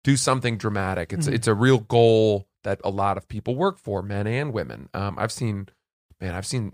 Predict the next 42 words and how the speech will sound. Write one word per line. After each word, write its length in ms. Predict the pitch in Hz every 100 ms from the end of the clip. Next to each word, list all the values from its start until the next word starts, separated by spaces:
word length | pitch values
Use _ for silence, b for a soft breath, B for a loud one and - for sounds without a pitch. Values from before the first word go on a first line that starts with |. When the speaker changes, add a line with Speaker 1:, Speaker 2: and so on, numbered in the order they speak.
| -
Speaker 1:
brides, 800 | 92 95 117 104 90 - - - _ _ _ _ _ _ _ - -
uh, 360 | - - - -
drop 420 | 98 101 95 92 - - _ _ _ _ _
so 460 | - - - 127
much 320 | 147 110 90 104
weight. 260 | 90 87
I 60 | 110
mean, 200 | 107 98
really 380 | 107 135 139 107
dramatic, 1000 | 92 104 101 104 107 110 104 98 - - - -
Speaker 2:
Totally. 380 | 143 139 113 104
Speaker 1:
uh, 440 | 104 95 90 80 - _ _ _ _ _ -
sort 200 | - 92
of 220 | - _
changes 600 | - 107 120 104 95 92
in, 100 | 87
in, 300 | 92 98 -
in 140 | 95 98
the 80 |
way 100 | 95
they 140 | 92 90
look. 240 | 156 -
Speaker 2:
One 200 | 160 185
of 40 | 196
the 60 |
great 200 | 170 180
motivators. 680 | 170 170 160 131 107 101 -
Speaker 1:
It, 200 | - 147 127
I 80 |
guess 260 | 139 185 -
it 80 | 135
is. 220 | 117 -
'Cause, 200 | 185 170
you 120 | 214
know, 100 | 226
you, 140 | 214 170
you, 220 | 143 151
you 260 | 117 135 123
get 220 | 139 113
married 280 | 113 101 98
once, 360 | 107 107 -
theoretically, 720 | - 107 98 98 - 101 101